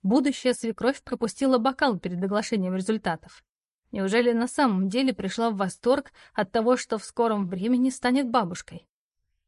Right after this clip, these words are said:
На душе стало невероятно тепло, губы расплылись в довольной улыбке. Без тени страха и стыда я стала в центре зала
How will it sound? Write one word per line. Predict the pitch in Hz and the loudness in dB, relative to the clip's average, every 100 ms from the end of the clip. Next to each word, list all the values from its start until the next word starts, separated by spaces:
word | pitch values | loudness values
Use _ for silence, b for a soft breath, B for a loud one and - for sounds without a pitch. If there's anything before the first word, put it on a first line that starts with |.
| _ | _
На | 202 196 | -6 -4
душе | 202 - 233 | -4 -2 -4
стало | - 214 214 | -2 -4 -2
невероятно | 202 208 208 226 240 233 180 | -4 -2 0 0 -2 -4 -8
тепло, | 185 180 170 170 b b _ | -10 -10 -10 -10 b b _
губы | 220 214 269 208 | -4 0 2 2
расплылись | 196 190 214 202 233 240 196 | -2 -2 -2 0 0 -2 -4
в | 185 | -4
довольной | 196 202 202 196 202 | -2 -2 0 0 -2
улыбке. | 196 - - - - _ _ _ _ | -4 -6 -12 -20 -20 _ _ _ _
Без | 214 220 - | -4 -2 -2
тени | - 233 202 | 0 0 0
страха | 185 - 220 214 202 | -4 0 0 0 -6
и | |
стыда | 190 - 190 220 269 | -6 -4 0 4 2
я | 208 185 | 2 -4
стала | - 233 214 196 | -2 2 2 0
в | - | -6
центре | 208 202 - 180 | -4 -4 -4 -4
зала | 214 247 233 | 2 2 2